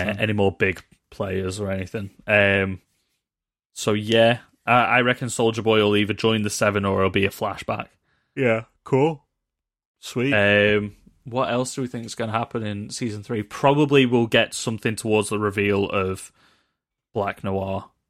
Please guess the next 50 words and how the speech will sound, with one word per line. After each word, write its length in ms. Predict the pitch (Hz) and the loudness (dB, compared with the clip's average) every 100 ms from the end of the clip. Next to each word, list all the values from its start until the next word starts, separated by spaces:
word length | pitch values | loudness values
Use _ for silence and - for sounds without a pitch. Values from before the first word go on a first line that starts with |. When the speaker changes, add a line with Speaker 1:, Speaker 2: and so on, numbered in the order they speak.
| - | -4
Speaker 1:
I 60 | |
Speaker 2:
More 100 | 110 | 0
Speaker 1:
think 120 | 110 | 0
that's, 240 | 107 110 - | 2 0 -2
Speaker 2:
Mm. 160 | 101 107 | -8 0
Speaker 1:
they're, 140 | 127 | 2
they're 120 | 117 | 2
building 440 | 117 113 110 110 104 | 2 2 4 2 0
them 180 | 101 98 | 0 0
up. 180 | 98 107 | -4 -4
I 60 | |
don't 200 | 104 110 | 0 0
think 400 | 104 110 104 - _ _ _ _ _ | 2 -2 -2 -12 _ _ _ _ _
they're 80 | 110 | -2
gonna 220 | 113 104 | 0 0
leave 500 | 101 101 104 101 104 | -2 0 0 2 0
it 120 | 110 | -2
hanging 580 | - - 101 104 101 98 | -2 -6 -4 -2 -2 -4
too 240 | - 107 | -6 -4
much 220 | 101 98 - | -4 -4 -4
longer. 240 | 107 110 | -2 0
I 20 | |
don't 200 | 107 110 | 0 -4
think 120 | - 107 | -6 -6
that's 160 | 101 | -6
gonna 160 | - 107 | -6 -2
be, 120 | 104 | 0
like, 180 | 98 98 | 0 -2
a 40 | |
season 340 | 95 110 101 98 | -8 -6 -6 -6
four 340 | - 101 95 | -6 -6 -6
thing. 320 | - 98 - - _ _ | -8 -10 -10 -14 _ _
Speaker 2:
Yeah. 360 | 123 101 98 107 _ _ _ _ | -4 -4 -4 -14 _ _ _ _
More 220 | 113 113 | -2 0
head 120 | 107 113 | 0 -4
explosions? 840 | - 123 123 127 139 147 - _ _ _ _ _ _ _ _ _ _ | -4 -4 -4 -6 -10 -12 -16 _ _ _ _ _ _ _ _ _ _
Speaker 1:
More 460 | 113 110 113 117 113 | -6 2 6 6 4
head 240 | 117 101 | 2 0
popping 380 | - 104 - 101 | 2 0 0 -4
is 160 | 95 101 | -4 -4
a 60 | |
guarantee. 600 | 95 92 95 90 92 95 - | -2 -2 -2 -6 -8 -8 -10
<laughs> 60 | |
Speaker 2:
<laughs> 60 | - 214 185 | 0 4 4
Yeah, 360 | 226 202 143 110 | 4 2 2 2
Speaker 1:
Victoria 400 | 131 131 113 107 | 4 4 6 4
Newman's 320 | 104 98 95 | 2 0 -4
Speaker 2:
absolutely. 60 | |
Speaker 1:
still 300 | 95 98 98 | -2 0 2
alive. 480 | 95 92 92 92 92 | 2 0 0 -4 -6